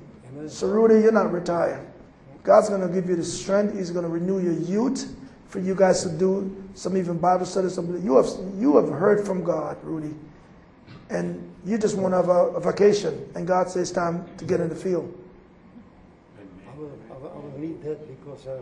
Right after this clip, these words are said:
Speaker 1: last year we started off in Belgium with, uh, a church.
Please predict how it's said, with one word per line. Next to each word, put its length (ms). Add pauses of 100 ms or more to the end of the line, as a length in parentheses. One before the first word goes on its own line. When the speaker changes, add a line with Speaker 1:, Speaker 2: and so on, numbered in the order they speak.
(100)
Speaker 1:
last 240
year 180
we 60
started 480
off 160
in 140
Belgium 380 (680)
with, 220
uh, 600
a 40
church. 380